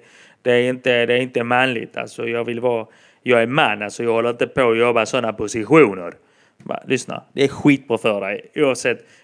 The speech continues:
vad du än är, gå och gör det. Är du en häst så borde du också göra det. Det är riktigt bra för hästar, har jag hört." Ehm, ja, men då, i alla fall så går jag ut, och det är så litet rum då. Det är liksom som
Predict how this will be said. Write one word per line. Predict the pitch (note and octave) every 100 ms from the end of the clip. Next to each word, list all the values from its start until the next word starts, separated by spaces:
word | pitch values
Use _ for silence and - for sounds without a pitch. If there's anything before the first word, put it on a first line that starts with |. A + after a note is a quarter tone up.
| - A#2 A#2 B2 B2+ B2+
vad | C3 A#2
du | A#2
än | A2+ A2+
är, | G2+ - -
gå | B2+ B2+ A#2+
och | A2+
gör | G2+ F2+
det. | G2 C#3
Är | C#3+
du |
en | C3+
häst | A#2+ E3 B2+ - -
så | B2+
borde | A#2+ A#2+
du | B2
också | A#2 -
göra | A2+ G#2 G2+
det. | G2 - - -
Det | B2
är |
riktigt | C3 B2 A#2+
bra | A#2+
för | G#2+ A2+
hästar, | A#2 - G#2+
har | G#2+
jag | G#2+
hört." | A2+ A#2 - - - - -
Ehm, | A#2+ A#2 A2+ A2+ A#2+ A#2 - _ - - _
ja, | -
men | E3
då, | F#3
i |
alla | F#3+
fall | F3 -
så | C#3+
går | C#3
jag | C3+ F3+
ut, | F#3+ -
och | D#3
det |
är |
så | E3 E3
litet | D#3 - - A3+
rum | D3+
då. | E3 -
Det | C#3+
är | D3
liksom | - - C3
som | - B2+ B2+ B2